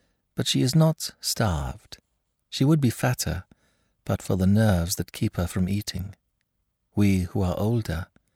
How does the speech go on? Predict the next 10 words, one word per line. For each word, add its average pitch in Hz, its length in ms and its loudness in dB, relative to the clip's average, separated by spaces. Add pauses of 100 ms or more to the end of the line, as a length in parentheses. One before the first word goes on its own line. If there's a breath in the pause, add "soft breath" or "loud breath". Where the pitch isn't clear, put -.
(460)
we 104 100 -4
forget. 98 640 -6 (640)
Enfant, 101 600 0 (680)
on 101 140 2
apprend 113 520 4
à 101 80 4
ne 104 140 6
pas 113 380 0
y 110 60 4
penser. 95 640 -2